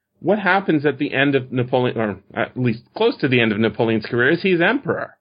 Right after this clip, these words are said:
right? He's managed to go from being, you know, a, a very minor nobility on a s-,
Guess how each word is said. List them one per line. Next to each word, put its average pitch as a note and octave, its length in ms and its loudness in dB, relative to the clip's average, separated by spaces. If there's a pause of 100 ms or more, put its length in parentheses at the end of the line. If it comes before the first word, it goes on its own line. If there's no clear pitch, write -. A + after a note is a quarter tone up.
(120)
right? A#2 220 0
He's D#3+ 220 -2
managed D#3+ 380 0
to D3+ 40 -8
go C#3+ 180 2
from C3+ 200 -4
being, B2 260 0
you C3 80 0
know, B2 200 4
a, A#2+ 60 2
a - 840 -8
very C#3+ 240 4
minor A#2+ 600 4
nobility A#2+ 640 2
on G#2+ 140 0
a G#2 60 0
s-, - 160 -12